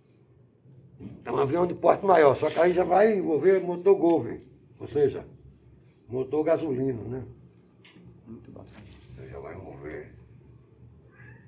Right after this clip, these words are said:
Speaker 2: E aí, quando você precisa fazer um corte diferente, fazer uma peça diferente, você sempre idealiza primeiro construir uma máquina, né?
Speaker 1: É, tipo assim, a gente quer uma coisa, eh, a gente pensa como é que a gente pode chegar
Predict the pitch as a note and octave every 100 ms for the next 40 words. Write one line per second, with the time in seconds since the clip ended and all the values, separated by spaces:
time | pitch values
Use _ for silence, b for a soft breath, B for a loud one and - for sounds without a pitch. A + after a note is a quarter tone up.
0 | - C3+ D3 E3+ E3 E3+ G3 F#3 F3+ F3+
1 | E3 D#3+ - C#3+ C#3 C3 C3 A#2+ A#2 C3
2 | C3+ C3 B2+ B2 - B2 A#2 C3 A2+ C3+
3 | D3+ C3 - B2 A#2 A2+ A#2 A#2+ A#2+ -
4 | A#2+ B2 B2 A#2+ C3+ C3 C#3 C3 D3 D3+
5 | D3 F3+ F#3+ E3+ D3+ C#3 C#3+ D#3 C3+ C3
6 | D3+ D#3+ D#3+ - _ C#3 C3 D3 B2 C#3+
7 | E3 E3 E3+ E3+ F#3 F3 - - - D#3+
8 | C#3 B2 - F3 - E3+ C#3+ G2+ - E3
9 | B2 - - F2+ F2 E2+ F2+ F#2+ D#3 -
10 | - F3 F3 - - - G#2 - B2 A#2+
11 | C#3 - D#2 - D2+ D2+ C#2